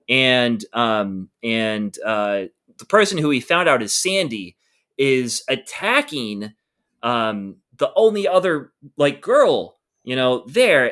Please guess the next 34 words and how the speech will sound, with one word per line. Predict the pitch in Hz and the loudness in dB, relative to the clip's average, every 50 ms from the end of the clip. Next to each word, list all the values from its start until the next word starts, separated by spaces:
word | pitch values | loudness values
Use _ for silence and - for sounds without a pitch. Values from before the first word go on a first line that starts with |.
| 90 | -2
and | 127 143 139 135 131 131 127 - | -2 0 0 2 0 0 -4 -6
what | - 120 120 127 120 - | -4 0 0 0 0 2
finally | - 151 143 143 139 127 123 113 104 | 2 2 2 2 2 2 -2 -2 -2
saves | - - - - 185 196 208 208 175 147 - - | -2 -2 0 2 2 4 4 4 2 0 -2 -2
them. | - 110 101 95 90 90 95 95 - _ _ _ _ _ _ _ _ _ - | -2 -4 -4 -4 -6 -8 -10 -12 -14 _ _ _ _ _ _ _ _ _ -4
And, | 135 139 139 | -4 -2 0
and, | 151 151 147 143 | 2 2 2 2
like, | 135 135 127 - - | 2 0 0 0 -4
I | 127 | -4
think | 123 - 131 123 123 | -4 -4 -4 -4 -4
it's, | 110 113 - - - | -6 -6 -6 -8 -6
it's | - 110 107 - - - - - - _ _ | -8 -10 -8 -8 -8 -8 -8 -10 -12 _ _
telling | - - 127 117 110 | -8 -6 -4 -4 -2
too, | 110 117 110 | -2 -2 -2
like, | 117 117 104 | -2 -2 -2
this | 127 117 - | -2 -2 0
is | 135 123 - | 0 -2 0
the | - 123 117 | 0 0 2
old | - 113 120 120 120 117 104 - | 4 6 6 8 6 4 2 -2
sort | - - 123 113 | 2 4 4 6
of, | 110 101 95 95 - _ _ - | 6 4 2 -2 -8 _ _ 2
uh, | 101 101 98 98 95 95 92 87 85 - _ _ _ _ _ _ | 4 6 6 6 6 6 4 2 -2 -6 _ _ _ _ _ _
the, | _ - - - _ _ 113 107 _ _ _ _ | _ -12 -12 -12 _ _ -20 -20 _ _ _ _
like, | - 117 110 104 - _ | -8 -8 -8 -8 -8 _
like, | - 101 101 - | -12 -12 -12 -10
from, | - 127 117 113 110 - | -8 -6 -6 -6 -8 -10
from | - 113 107 | -12 -8 -4
back | 120 123 131 127 | -2 -2 -2 -2
in | 139 | -6
the | 135 135 | -8 -4
day | 214 226 196 | -2 0 2
or | 151 127 | 2 2
whatever, | 120 120 110 104 104 98 - _ _ _ _ _ _ _ _ - | 0 0 -2 -2 -4 -6 -10 _ _ _ _ _ _ _ _ -4
uh, | 117 120 120 113 110 107 104 | 0 2 4 4 4 2 0